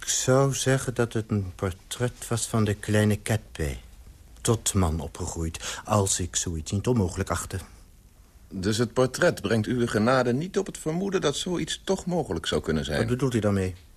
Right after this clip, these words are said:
Speaker 1: Komt u met nog een zogenaamde Lodewijk de zeventiende aandragen...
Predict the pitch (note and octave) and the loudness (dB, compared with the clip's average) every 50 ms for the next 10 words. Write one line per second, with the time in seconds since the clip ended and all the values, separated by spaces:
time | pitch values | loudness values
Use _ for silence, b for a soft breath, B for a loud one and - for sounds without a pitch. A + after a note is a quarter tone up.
0 | - - - - - - B B B B B B - E3 D#3 C3+ - D#3 D3 C#3+ | -20 -20 -20 -20 -20 -20 B B B B B B 2 2 2 4 2 2 4 4
1 | D3 C#3 - D3 D3 C#3+ - B2 A2+ A2 A#2+ A2+ G#2 A2 A2 A2 G#2 G#2+ G#2+ G#2+ | 4 4 4 4 4 4 4 2 2 2 2 0 0 0 2 2 2 2 2 0
2 | A2 G#2 G#2 G2+ G2 - G#2+ G2 G#2 G#2+ G2+ F#2 F#2+ F#2+ F#2 F#2+ F2 F2+ G2+ G2 | 0 0 0 -2 -2 -2 -2 0 0 0 0 -2 -4 -6 -6 -4 -2 -2 -2 0
3 | F#2+ F#2+ F#2 F2+ E2+ - F2+ | 2 2 0 0 0 -4 -6